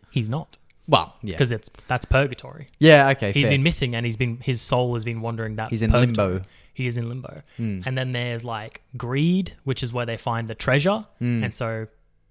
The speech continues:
Speaker 1: when they try to take the treasure, that activates a trap.
Speaker 2: Or with the Philosopher's Stone, which my brain just kept going, <laughs> Harry Potter.
Speaker 1: Oh, yeah, yeah, it did, unfortunately. Yeah, the, 'cause the treasure that the main character's after is
Speaker 2: Hmm.
Speaker 1: the Philosopher's Stone.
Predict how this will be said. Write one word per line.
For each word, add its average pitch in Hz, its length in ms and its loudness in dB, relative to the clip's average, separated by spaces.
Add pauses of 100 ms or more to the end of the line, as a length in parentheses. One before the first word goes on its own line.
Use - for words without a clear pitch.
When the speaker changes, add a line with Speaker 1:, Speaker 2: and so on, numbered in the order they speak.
(200)
Speaker 1:
when 123 160 -6
they 113 120 -6
try 120 300 -2
to 113 80 -8
take 117 180 -4
the 120 60 -8
treasure, 143 360 0
that 127 100 0
activates 113 320 -8
a - 40 -8
trap. - 420 -2 (240)
Speaker 2:
Or 127 100 6
with 131 120 2
the 131 80 0
Philosopher's 123 520 -2
Stone, 117 280 -4
which 135 160 -8 (160)
my 156 180 10
brain 160 380 6
just 160 160 -4
kept 147 140 6
going, 147 180 8
<laughs> - 20 8
Harry 170 220 8
Potter. 185 320 6 (140)
Speaker 1:
Oh, 139 200 4
yeah, 123 360 2
yeah, 127 120 -4
it 117 80 -4
did, 123 100 -6
unfortunately. 113 380 0
Yeah, 117 200 0 (120)
the, 135 140 0
'cause 135 160 0
the 131 100 2
treasure 139 320 2
that - 280 -8
the - 60 -2
main 110 260 -2
character's 107 280 -8
after 113 220 -8
is 113 300 -4
Speaker 2:
Hmm. 95 60 -14 (120)
Speaker 1:
the 113 80 -6
Philosopher's 113 400 -8
Stone. 113 260 -12